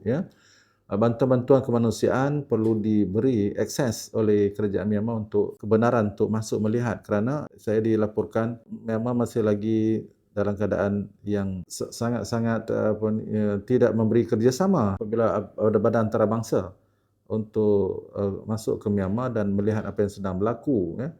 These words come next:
Termasuklah ada belang-, pelanggaran-pelanggaran hak asasi manusia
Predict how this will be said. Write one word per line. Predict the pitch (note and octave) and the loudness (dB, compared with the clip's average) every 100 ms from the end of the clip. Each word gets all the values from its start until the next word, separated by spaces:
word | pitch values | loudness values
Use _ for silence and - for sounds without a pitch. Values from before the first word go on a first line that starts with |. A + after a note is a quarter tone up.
| _ _ _ _ _ | _ _ _ _ _
Termasuklah | - G#2+ G#2 G#2+ G2+ G#2+ G2+ | -6 -4 -2 0 0 0 -4
ada | - G2+ | -4 -2
belang-, | G2 G#2+ G2+ | 2 2 0
pelanggaran-pelanggaran | - G#2 G2+ G#2+ G#2 G2+ G2+ G2+ G2+ F#2+ G2+ | 0 2 2 2 0 -2 -2 0 0 -2 -6
hak | - | -6
asasi | G#2 F#2+ G#2+ | -6 -6 -6
manusia | F2 G#2 G#2+ A2 E2+ | -4 -4 -2 -4 -6